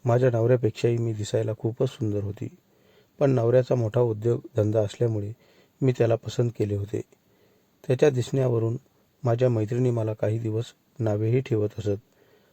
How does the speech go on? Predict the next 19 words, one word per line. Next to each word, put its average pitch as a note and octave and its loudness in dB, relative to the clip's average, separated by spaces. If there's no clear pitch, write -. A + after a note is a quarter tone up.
पण C#3+ 2
मी C#3 4
त्याकडे C3 2
दुर्लक्ष A2+ -4
करत A2 -2
असे. - -6
मी C#3+ 4
एवढी C3 4
सुंदर A#2+ 2
असूनही A2+ -2
माझ्या B2 2
नवऱ्याचं A#2 0
माझ्याकडे A2+ -2
फारसे B2+ 0
लक्ष A2+ -4
नसायचं. G#2+ -2
तो C#3+ 8
फक्त C3+ -6
धंद्यामध्ये A#2+ 0